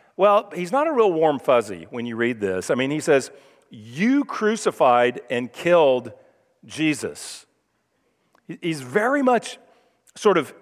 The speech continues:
in their face in a, in a good way. I mean, there's likely members of this crowd that fifty days before had chanted,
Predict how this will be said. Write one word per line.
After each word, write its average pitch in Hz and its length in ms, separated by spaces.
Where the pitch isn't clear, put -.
in 202 160
their 208 160
face 156 540
in 131 120
a, 135 180
in 139 120
a 139 40
good 147 220
way. 127 360
I 175 40
mean, 160 100
there's 156 180
likely 170 380
members 151 380
of 151 40
this 147 140
crowd 139 420
that 135 100
fifty 165 360
days 135 220
before 127 420
had 101 180
chanted, 127 720